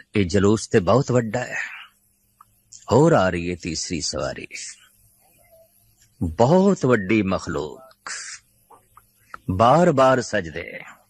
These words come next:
ਬਾਰ-ਬਾਰ ਜੈਕਾਰਿਆਂ ਦੀ ਧੁਨ। بار بار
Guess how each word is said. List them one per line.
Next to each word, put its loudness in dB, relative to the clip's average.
ਬਾਰ-ਬਾਰ 2
ਜੈਕਾਰਿਆਂ 2
ਦੀ -2
ਧੁਨ। -2
بار 4
بار -4